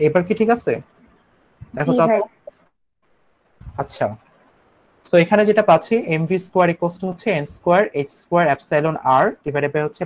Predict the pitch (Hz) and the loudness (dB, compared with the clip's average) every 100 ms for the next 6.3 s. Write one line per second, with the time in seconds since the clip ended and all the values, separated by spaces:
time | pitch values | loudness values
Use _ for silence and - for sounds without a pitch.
0 | - 151 139 180 247 - _ _ _ _ | -2 2 2 2 -2 -10 _ _ _ _
1 | _ _ _ - 127 156 165 208 - _ | _ _ _ -20 -6 2 2 2 -4 _
2 | _ _ _ _ _ _ _ 220 214 - | _ _ _ _ _ _ _ 0 0 -2
3 | - 135 107 110 - 147 143 131 117 104 | -2 0 2 -2 -6 -2 0 0 -2 -6
4 | 113 - - 135 131 165 240 - _ _ | -8 -14 -4 2 2 2 -2 -10 _ _
5 | _ _ _ _ _ _ _ _ - 117 | _ _ _ _ _ _ _ _ -18 -6
6 | 113 151 | 2 2